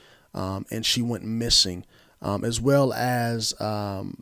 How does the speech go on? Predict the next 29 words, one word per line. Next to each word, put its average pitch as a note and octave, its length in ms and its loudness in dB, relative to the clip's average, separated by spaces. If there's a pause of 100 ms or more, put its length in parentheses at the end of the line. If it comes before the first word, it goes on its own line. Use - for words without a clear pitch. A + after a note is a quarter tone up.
the B2 80 -2
young C3+ 300 2
girl B2 260 0
whose B2 220 0
parents C#3 500 2
were G#2+ 80 -2
found, G#2+ 560 -4 (340)
um, F#2+ 580 -4
murdered A#2+ 440 2
in G#2+ 140 -4
the G2+ 60 -2
house, B2 460 0
and G#2 160 -4
she - 240 4
went C#3 220 0
missing. - 460 -2 (380)
Uh, F#2+ 120 -2
the A#2 140 0
news F3 440 8
outlet B2 460 2
did D#3+ 200 6
not C#3+ 320 2
stop - 360 2
talking C#3 420 0
about A#2+ 320 0
those A2+ 200 -2
stories A#2 400 -2
until C3+ 400 -2
those, A#2+ 480 -2